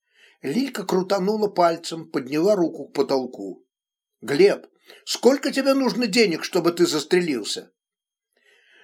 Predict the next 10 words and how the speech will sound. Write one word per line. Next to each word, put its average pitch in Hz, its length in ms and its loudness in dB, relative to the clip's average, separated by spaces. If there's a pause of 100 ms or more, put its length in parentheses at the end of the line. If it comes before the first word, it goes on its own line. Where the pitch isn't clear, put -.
(140)
«Значит, 139 500 -4
Виктора 160 640 -2
вы 165 220 -4
отпустили?» - 920 -8 (180)
спросил 101 580 -6
Матвей. 92 520 -14 (840)
«Зря 156 400 4
мы 147 120 -6
так 135 260 -2
поступили», 120 760 -8